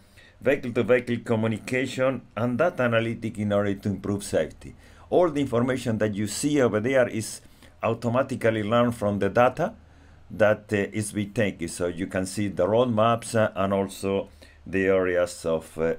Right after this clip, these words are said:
uh, risk. My current work, uh, uh, involve, uh,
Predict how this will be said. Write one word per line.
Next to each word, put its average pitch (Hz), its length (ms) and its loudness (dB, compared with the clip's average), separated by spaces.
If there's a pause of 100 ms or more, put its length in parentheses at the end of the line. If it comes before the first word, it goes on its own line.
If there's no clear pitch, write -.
uh, 78 320 -2
risk. - 520 -12 (1700)
My 117 160 0
current 156 360 0
work, 139 340 2
uh, 127 160 2 (100)
uh, 95 280 0 (260)
involve, 95 640 2
uh, 90 320 2